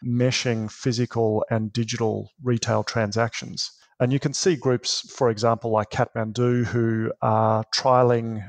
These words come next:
the use of Uber, for example, to make deliveries from their stores to their customers to be able to get it there more quickly. Even Amazon is using drivers to be able to move those goods around quickly and fulfill efficiently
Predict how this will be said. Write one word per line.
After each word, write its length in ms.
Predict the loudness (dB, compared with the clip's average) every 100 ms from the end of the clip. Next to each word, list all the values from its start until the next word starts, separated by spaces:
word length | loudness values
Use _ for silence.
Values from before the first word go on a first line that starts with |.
| -6
the 80 | -2
use 260 | 0 0
of 140 | -4 -4
Uber, 360 | -2 0 0
for 220 | -2 -2
example, 720 | -2 0 0 0 0 -2 -2 -4
to 120 | -4
make 280 | 0 2 0
deliveries 600 | 0 2 2 2 0 0
from 300 | -2 -2 0
their 180 | -2 -2
stores 500 | -2 0 2 2 0 -4
to 120 | -4
their 200 | -2 -2
customers 640 | -2 -4 -4 -6 -4 -4 -6
to 80 | -4
be 60 | 0
able 180 | 0 -2
to 60 |
get 220 | -2 -2
it 100 | -2 -2
there 160 | -2
more 220 | 0 -4 -4
quickly. 520 | -6 -6 -4 -4 -6 _ _ _
Even 260 | 0 0 0
Amazon 720 | 0 2 2 0 0 -2 -8
is 240 | -4 -2 0
using 600 | 0 0 0 0 -4 -6
drivers 520 | 0 2 4 2 -4 -6
to 140 | -6
be 80 | 0
able 240 | 2 2
to 140 | -2 -4
move 340 | 0 0 2
those 240 | 0 0 -2
goods 300 | -4 -4 -2
around 380 | 0 0 0
quickly 500 | -4 -4 0 0 0 -4 0
and 300 | 2 0 -4
fulfill 840 | -8 -10 -2 0 2 2 -2 -6 -6
efficiently 800 | -6 -2 -2 -2 -4 -2 -2 -2